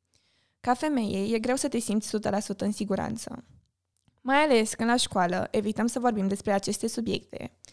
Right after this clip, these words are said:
iar educația sexuală e văzută ca o blasfemie. Imaginea generală pe care o avem despre sexul masculin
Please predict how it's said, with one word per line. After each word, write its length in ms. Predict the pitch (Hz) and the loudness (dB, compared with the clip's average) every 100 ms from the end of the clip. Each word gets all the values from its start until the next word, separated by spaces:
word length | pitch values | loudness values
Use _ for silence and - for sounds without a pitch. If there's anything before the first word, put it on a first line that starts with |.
| - _ _ | -20 _ _
iar 140 | 233 240 | 2 4
educația 460 | 233 247 240 277 | 4 4 4 4
sexuală 420 | 294 254 - 190 | 2 0 0 2
e 60 | 196 | 2
văzută 340 | 214 208 208 | 2 0 -2
ca 140 | 226 220 | 2 4
o 60 | |
blasfemie. 760 | 214 220 - 226 202 - - 226 _ _ _ _ _ _ _ _ _ _ | 4 2 2 0 2 -2 -6 -12 _ _ _ _ _ _ _ _ _ _
Imaginea 520 | 247 240 240 269 285 | 2 4 4 4 2
generală 600 | 254 254 233 175 165 - | 4 4 6 4 4 0
pe 140 | 233 226 | -4 -4
care 160 | 208 | 0
o 40 | 202 | 2
avem 200 | 214 226 | 2 0
despre 260 | 247 247 | 0 -2
sexul 340 | 233 208 - 233 | 0 -2 -2 0
masculin 640 | 233 - 202 - 247 | 0 -2 -4 -4 -6